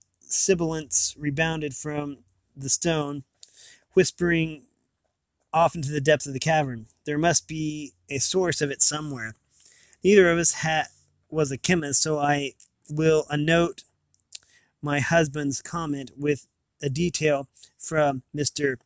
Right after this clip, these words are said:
Pegshaw's excellent geo-, geographical treatise, Method of Cavern Formation in a Variety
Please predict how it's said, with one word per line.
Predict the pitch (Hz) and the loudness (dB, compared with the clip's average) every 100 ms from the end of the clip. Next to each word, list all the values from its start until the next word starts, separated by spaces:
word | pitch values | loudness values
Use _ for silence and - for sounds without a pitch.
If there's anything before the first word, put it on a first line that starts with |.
| - - - | -20 -20 -4
Pegshaw's | 185 175 - 160 151 135 | 0 0 2 2 4 2
excellent | 143 147 - 147 131 | 0 -2 -2 -4 -4
geo-, | 147 135 _ _ _ _ - - - _ _ _ _ | -4 -6 _ _ _ _ -20 -20 -20 _ _ _ _
geographical | - 170 143 156 160 151 139 143 | -6 -2 0 2 0 0 -8 -6
treatise, | 123 - 180 147 123 - - - 156 | -4 -4 -4 0 -2 -2 -16 -16 0
Method | 165 151 170 160 - | 2 2 0 -2 0
of | 151 135 - | 0 0 -2
Cavern | 160 156 147 147 139 - _ | 2 2 2 -4 -6 -12 _
Formation | - 160 151 156 143 143 139 - | -10 -6 -2 0 0 -4 -8 -10
in | 147 | -8
a | 143 139 | -4 -4
Variety | 131 139 147 135 135 | -4 2 2 2 -2